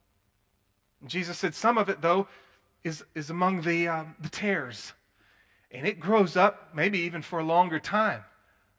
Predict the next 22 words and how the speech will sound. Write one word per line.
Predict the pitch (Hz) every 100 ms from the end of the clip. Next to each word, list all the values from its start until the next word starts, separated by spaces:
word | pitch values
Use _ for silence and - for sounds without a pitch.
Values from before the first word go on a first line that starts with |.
| _ _ _ _ _ _ _ _
And | 143
yet | 170 165
eventually | 139 190 - 175 165 165
it | 160 170
is | 156 151 147 - _ -
choked | - - 104 - - - _ _ _ _ _ _ _ _
out | 156 147 139 - - 131
by | 131
the |
worries | 131 143 151 147
of | 151
the | 135
world | 135 147 139 131
and | 135
the |
deceitfulness | 123 127 - 160 - 151 147 - -
of | 131 123 123
riches | 139 - 135 123 131
and | 123
the |
desire | 120 139 123 143 151 147 147 135
for | - 143